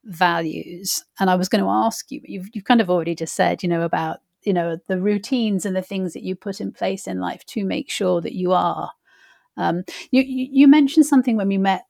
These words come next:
Laura, about, I, I loved the sentence, "I'm gonna steal it and mention it here."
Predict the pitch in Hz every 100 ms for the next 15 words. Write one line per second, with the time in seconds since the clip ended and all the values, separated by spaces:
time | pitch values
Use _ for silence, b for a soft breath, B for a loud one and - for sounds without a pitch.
0 | - 277 196 185 180 175 180 180 - -
1 | 202 214 226 233 - - 185 180 175 -
2 | - 175 190 185 - - 170 160 160 170
3 | 165 - 170 165 175 160 151